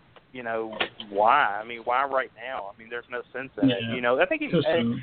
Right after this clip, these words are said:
Speaker 1: I think it needs a good four or five years maybe before
Speaker 2: Yeah,
Speaker 1: you even
Speaker 2: exactly.
Speaker 1: think about rebooting, uh, Wolverine.
Speaker 2: Exactly. I'm with you, Kaden.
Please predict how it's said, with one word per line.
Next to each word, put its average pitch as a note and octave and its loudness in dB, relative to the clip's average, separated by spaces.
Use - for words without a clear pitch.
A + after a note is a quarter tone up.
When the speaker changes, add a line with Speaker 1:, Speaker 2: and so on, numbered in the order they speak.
Speaker 1:
I B3+ 2
think F#4+ 4
it G3 -4
needs F3 -8
a D#3+ -2
good D#3+ 0
four D3+ -2
or C3 -6
five C3+ 2
years B2+ -6
maybe A2 -12
before D3 4
Speaker 2:
Yeah, C3+ 8
Speaker 1:
you B2+ 2
even D3+ 2
Speaker 2:
exactly. C3+ 2
Speaker 1:
think A#2 -6
about A#2 0
rebooting, A#2+ -6
uh, A2+ 6
Wolverine. A2+ -4
Speaker 2:
Exactly. B2+ -2
I'm D3+ 2
with D#3 4
you, A#2+ -4
Kaden. A2+ -6